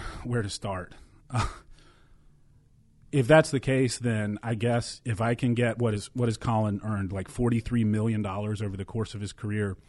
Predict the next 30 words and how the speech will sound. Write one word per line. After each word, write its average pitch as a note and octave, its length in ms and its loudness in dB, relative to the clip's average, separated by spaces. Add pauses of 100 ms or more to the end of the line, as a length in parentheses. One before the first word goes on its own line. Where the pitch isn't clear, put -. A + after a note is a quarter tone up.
(2000)
I B2 140 4
then A2 340 2
sign B2+ 340 2
me A#2+ 160 4
up A2 240 0 (180)
for, F#2 320 -4 (160)
for G#2 220 -4
that G#2 320 -2
slavery. G#2 580 -2 (280)
Sign C3+ 260 4
me C3+ 140 8
up C#3 120 4
for - 80 -2
that A#2+ 180 -2
slavery B2 420 2
where G#2+ 160 0
I G#2 60 0
make A2 200 -2
millions A#2 380 0
of G2+ 80 -6
dollars. G2+ 580 -2
And A2+ 360 0 (840)
before C#3 440 8
I A2+ 120 2
can A#2+ 200 4
do B2 200 8
that, G#2+ 260 0
they A2+ 120 2
have A#2 220 0
to, F#2+ 280 -2